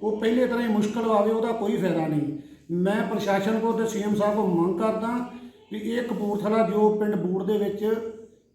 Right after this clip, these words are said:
ਇਸ ਤਰ੍ਹਾਂ ਚੱਲ ਰਿਹਾ, ਇਹਨੂੰ ਬੰਦ ਕਰਕੇ ਘਰ ਘਰ ਆਟਾ ਵੰਡਣ ਦੀ ਸਕੀਮ ਨੂੰ ਲਾਗੂ ਕੀਤਾ ਜਾਵੇ।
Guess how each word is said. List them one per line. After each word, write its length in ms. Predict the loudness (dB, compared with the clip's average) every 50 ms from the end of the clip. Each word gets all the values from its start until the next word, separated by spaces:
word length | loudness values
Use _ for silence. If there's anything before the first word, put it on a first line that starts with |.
| _ -6
ਇਸ 160 | -4 -4 -4
ਤਰ੍ਹਾਂ 280 | -4 -2 -2 -2 0 2
ਚੱਲ 200 | 2 2 2 2
ਰਿਹਾ, 100 | 2 2
ਇਹਨੂੰ 220 | 2 2 0 0
ਬੰਦ 220 | 2 2 2 0
ਕਰਕੇ 340 | 0 0 0 0 0 0 -2
ਘਰ 380 | -2 -2 0 0 0 -2 -2 -2
ਘਰ 80 | 0
ਆਟਾ 320 | 0 0 0 2 2 2 2
ਵੰਡਣ 240 | 2 2 0 -2 -2
ਦੀ 100 | -4 -4
ਸਕੀਮ 280 | -6 -4 -2 0 0
ਨੂੰ 160 | 2 2 2
ਲਾਗੂ 240 | 0 0 0 -2 -2
ਕੀਤਾ 260 | -4 -4 -6 -6 -8
ਜਾਵੇ। 200 | -8 -8 -10 -12